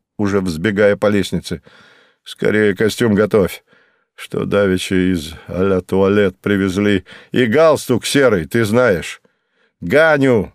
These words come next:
зови в машину, и быстрее, быстрее!» Уже застегивая пуговицы предательски подрагивающими пальцами,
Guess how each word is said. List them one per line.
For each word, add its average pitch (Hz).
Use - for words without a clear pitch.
зови 123
в 95
машину, 107
и 139
быстрее, 131
быстрее!» 127
Уже 104
застегивая 101
пуговицы 98
предательски 98
подрагивающими 95
пальцами, 104